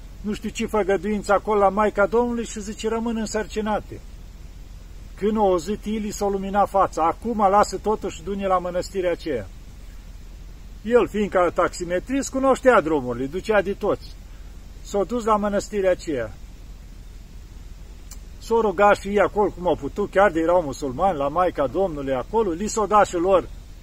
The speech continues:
fitil de acolo, au spus și ei ce rugăciuni trebuia și au plecat. Și la despărțire i-a dus la taximetrist: „Dacă va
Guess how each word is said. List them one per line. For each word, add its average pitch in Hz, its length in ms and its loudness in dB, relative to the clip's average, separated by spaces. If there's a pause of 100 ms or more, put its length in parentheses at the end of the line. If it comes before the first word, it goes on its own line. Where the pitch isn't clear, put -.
(540)
fitil 185 440 0
de 147 80 4
acolo, 185 580 4 (920)
au 190 120 0
spus 220 260 -2
și 202 120 -2
ei 190 140 4
ce 190 160 -2
rugăciuni 165 500 -2
trebuia 180 360 0
și 196 120 -2
au 202 60 0
plecat. 180 460 0 (1160)
Și - 140 -10
la 185 140 4
despărțire 180 680 -2
i-a 208 140 2
dus 202 200 -4
la 165 140 2
taximetrist: 131 840 -6 (720)
„Dacă 143 300 -2
va 135 180 0